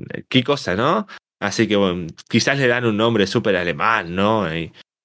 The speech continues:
eh, Nas-, Nationalims, eh, est-, estaría bastante bien, sería un nombre inteligente de ponerle. Y, bueno, veremos cómo,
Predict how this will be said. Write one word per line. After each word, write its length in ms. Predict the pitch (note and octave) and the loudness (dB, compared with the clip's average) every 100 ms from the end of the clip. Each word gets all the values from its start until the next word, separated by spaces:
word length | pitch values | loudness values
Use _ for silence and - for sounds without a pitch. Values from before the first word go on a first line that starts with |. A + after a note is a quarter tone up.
| _ | _
eh, 120 | - E2+ | -12 -4
Nas-, 280 | F#2+ - | -2 -2
Nationalims, 960 | A#2+ - C3 E3+ A#2+ A2 G#2+ F#2 - F#2+ | -2 -2 0 0 2 2 2 2 -2 -2
eh, 220 | F#2+ G2 | -4 -4
est-, 140 | F#2+ | -4
estaría 340 | F#2 - G2 G#2 | -6 -2 0 0
bastante 360 | F#2+ G#2 F#2+ | 0 -2 2
bien, 280 | F2 F#2 G2+ | 2 2 0
sería 260 | - F2 E2 | -4 -6 -6
un 260 | - F#2 | -8 -4
nombre 360 | F#2+ F#2+ F2 D#2 - _ _ _ _ _ - | -2 0 -2 -4 -12 _ _ _ _ _ -12
inteligente 640 | G2 G2 F2+ - G#2 G2 | -4 -2 0 -2 -2 0
de 120 | F2 | 0
ponerle. 560 | F2+ F#2 G2 G#2 A#2+ D#3+ - _ _ _ _ | 0 -2 0 0 -2 -4 -14 _ _ _ _
Y, 520 | G#2+ G2+ F#2+ F2+ E2+ | 0 2 2 2 0
bueno, 260 | B2+ D#3+ A2+ | 0 0 2
veremos 800 | B2+ C#3+ B2+ B2 - - - - | 2 2 0 -2 -6 -8 -12 -4
cómo, 840 | A#2+ A2+ G#2+ G2 F#2+ F2+ F2+ F2+ | -2 2 2 4 2 0 -6 -12